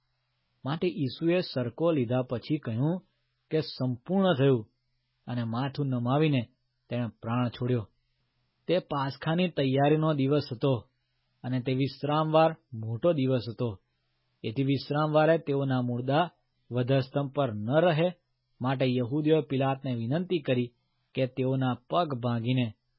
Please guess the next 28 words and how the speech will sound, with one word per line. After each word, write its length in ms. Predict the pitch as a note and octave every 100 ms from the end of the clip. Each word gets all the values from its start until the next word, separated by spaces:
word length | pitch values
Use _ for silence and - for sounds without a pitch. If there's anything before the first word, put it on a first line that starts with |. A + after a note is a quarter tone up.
| _
તેઓને 300 | A#2+ B2+ C3 C#3 -
ઉપાડી 640 | B2+ A2+ A#2 B2 C3 C3+ _ A2
લેવા 380 | A2+ A#2 B2
જોઈએ. 440 | A#2+ A#2+ C#3 D3 - _ _ _ _ _ _ -
એથી 180 | C3+ D#3+
સિપાહીઓએ 560 | E3+ D#3+ - D#3+ F3+ F#3
આવીને 400 | E3 D#3 F3 F3+
તેની 280 | D#3+ D#3+ E3
સાથે 500 | - C3+ C3 D#3 E3
વધસ્તંભે 720 | C3+ A#2+ D3 - D#3 D3+ C#3
જડાયેલા 600 | A#2+ A#2 A#2+ C3 D#3 E3+ _ _ _ -
પહેલાના 540 | A#2+ A#2+ C3 D3+ E3
તથા 320 | F3 - E3 D3+
બીજાના 520 | B2+ A#2 C#3 D3+ D3+
પગ 320 | C3+ C3 C3
ભાંગ્યા. 580 | A2+ A2+ A2 B2 B2 - _ _ _ _ _ _
પણ 240 | B2 C#3 C3+
જ્યારે 460 | B2 A#2+ C#3 E3 - -
તેઓ 240 | B2+ D3 D#3+
ઈસુની 400 | C3 - E3+ A3
પાસે 360 | G3 D3 B2 A#2
આવ્યા, 440 | G#2+ A#2 D3+ D#3 _ _ _ _
ત્યારે 260 | B2 B2+ C3
તેઓએ 520 | - B2 B2+ D#3 D#3+
તેને 280 | D#3+ C#3 C3+
મરણ 400 | A#2+ A2 B2 F3
પામેલો 460 | E3 D3+ D3+ D#3
જોઈને 440 | C#3 C3 B2+ B2+